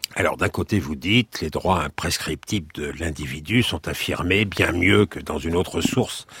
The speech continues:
qui sont les dialogues de Platon, la, la République, et en même temps,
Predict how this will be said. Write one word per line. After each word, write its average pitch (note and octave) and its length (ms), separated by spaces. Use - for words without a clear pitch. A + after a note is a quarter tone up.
qui - 120
sont F#2 160
les C#2 100
dialogues D2 420
de B1+ 260
Platon, G#2+ 400
la, C2 220
la D#2+ 140
République, G2+ 540
et F#2 140
en F#2 100
même G2 200
temps, G3 400